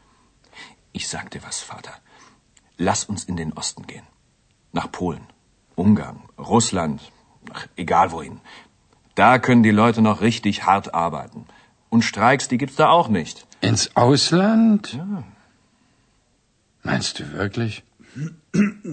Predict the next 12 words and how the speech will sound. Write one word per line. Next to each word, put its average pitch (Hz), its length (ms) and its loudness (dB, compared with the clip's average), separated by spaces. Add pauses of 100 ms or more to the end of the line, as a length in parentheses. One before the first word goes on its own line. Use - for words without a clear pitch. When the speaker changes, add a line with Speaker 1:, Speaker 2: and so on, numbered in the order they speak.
(320)
Speaker 3:
Ähm, 117 280 -2 (520)
wenn 170 180 2
Sie 170 240 -2
mich 185 300 0
fragen, 117 720 0 (440)
äh, - 40 -20 (440)
verehrter 120 360 -4
Herr 110 80 -2
Müller, 117 400 2 (760)
das 117 100 -4 (260)
scheint 190 280 -4 (100)
mir 190 200 -6